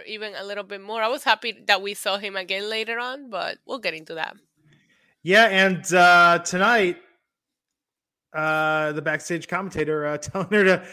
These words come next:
Speaker 2: call up his boy Hesh, place some bets. I like he was talking about placing bets on the main event tonight.
Speaker 1: Wait, what?
Speaker 2: He was talking about, uh, who's, who, well, I think with the P D Poppins reference,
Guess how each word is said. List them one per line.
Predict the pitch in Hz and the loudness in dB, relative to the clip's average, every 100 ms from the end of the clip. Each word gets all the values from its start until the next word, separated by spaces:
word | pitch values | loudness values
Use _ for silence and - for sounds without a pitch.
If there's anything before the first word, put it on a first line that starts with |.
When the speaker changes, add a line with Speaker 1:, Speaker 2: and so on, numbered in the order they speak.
| - - | -20 -4
Speaker 2:
call | 185 190 | 0 2
up | 175 | 2
his | 180 | -2
boy | 160 190 | 4 4
Hesh, | 165 196 180 - - - - _ _ _ _ _ _ _ | 6 4 2 0 -6 -6 -14 _ _ _ _ _ _ _
place | - 185 170 | -4 -2 -2
some | 165 | -4
bets. | 160 180 147 - - - - - - | 2 2 2 -4 -6 -6 -12 -18 -2
I | 196 | 0
like | 285 | 2
he | 330 | 0
was | - | 2
talking | 311 320 | 2 4
about | 277 | 0
placing | 269 269 277 220 | 0 -2 -2 -2
bets | 226 269 220 | -2 -2 -4
on | 190 | -4
the | |
main | 175 196 | -4 -4
event | 185 196 226 | -2 -2 -4
tonight. | 165 117 107 _ _ _ _ _ _ _ _ _ _ _ | -10 -10 -18 _ _ _ _ _ _ _ _ _ _ _
Speaker 1:
Wait, | 254 262 208 | 4 4 4
what? | 196 220 403 440 403 _ _ _ - | 4 4 4 -2 -20 _ _ _ -10
Speaker 2:
He | 233 | -6
was | 233 | -2
talking | 262 254 269 | 0 0 -2
about, | 240 220 214 208 | 0 2 4 2
uh, | 185 190 | 2 2
who's, | 190 196 180 208 180 | 0 0 -2 -4 -4
who, | 196 208 226 196 202 | -4 -4 -4 -6 -4
well, | 220 214 | -4 -2
I | 214 220 | -2 -2
think | - 190 | -4 -8
with | 214 | -10
the | 185 | -10
P | - 208 | -10 -12
D | |
Poppins | 208 196 190 190 | -4 -2 -2 -4
reference, | 170 160 160 | -6 -6 -10